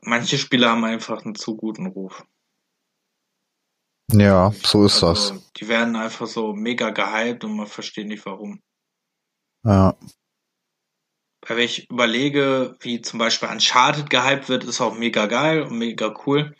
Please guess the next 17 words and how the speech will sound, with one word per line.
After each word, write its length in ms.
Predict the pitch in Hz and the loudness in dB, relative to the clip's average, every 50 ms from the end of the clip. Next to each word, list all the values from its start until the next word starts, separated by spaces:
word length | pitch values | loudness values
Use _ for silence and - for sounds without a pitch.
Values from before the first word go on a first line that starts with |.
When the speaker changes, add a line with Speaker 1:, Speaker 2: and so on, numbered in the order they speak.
| - - - - - - | -20 -20 -20 -20 -14 -4
Speaker 1:
Aber 240 | - - 127 - 123 | 0 2 2 2 2
wie 80 | 131 135 | 2 2
mich 180 | 139 127 - 135 | 2 2 2 0
einfach 220 | 120 - - 127 | 0 0 -2 -4
diese 220 | 117 117 117 120 | -4 -4 -4 -2
Steuerung 480 | 113 - - 123 120 123 123 131 127 - | -2 0 2 2 2 2 2 0 -2 -2
<laughs> 0 | |
abgefuckt 680 | - 123 113 - - - 107 - - 110 104 - - - | -2 -2 -4 -4 -4 -8 -8 -4 -2 -2 -2 -2 -4 -6
hat 140 | 113 107 | -6 -6
im 140 | 113 107 110 | -4 -8 -6
ersten 360 | 107 107 110 107 - - 113 | -4 -4 -4 -4 -4 -6 -8
Teil. 400 | 104 - 113 113 110 107 123 135 _ _ _ _ _ _ _ _ _ - _ _ _ _ _ _ _ _ _ _ _ _ _ _ _ _ _ _ _ _ | -4 -2 -2 -2 -2 -6 -10 -14 _ _ _ _ _ _ _ _ _ -20 _ _ _ _ _ _ _ _ _ _ _ _ _ _ _ _ _ _ _ _
Also 300 | - 107 104 104 101 101 | -12 -10 -10 -10 -10 -10
war 120 | 104 104 | -8 -8
schon 240 | 104 - - 107 104 - - - - _ _ - _ _ _ _ _ _ _ _ _ _ _ _ _ _ _ _ _ _ _ _ _ _ _ _ _ _ _ _ _ _ _ _ _ _ _ _ _ _ _ _ _ _ - | -8 -6 -6 -2 0 2 2 0 0 _ _ -20 _ _ _ _ _ _ _ _ _ _ _ _ _ _ _ _ _ _ _ _ _ _ _ _ _ _ _ _ _ _ _ _ _ _ _ _ _ _ _ _ _ _ -20
krass. 340 | - - 107 104 117 - - _ _ _ - - - - - - - - - - - _ | -16 -14 -12 -12 -12 -14 -18 _ _ _ -18 -16 -14 -14 -14 -14 -14 -16 -18 -20 -20 _
Ja, 520 | - - 156 185 196 190 165 147 - - | -8 -2 2 4 4 4 4 2 -2 -8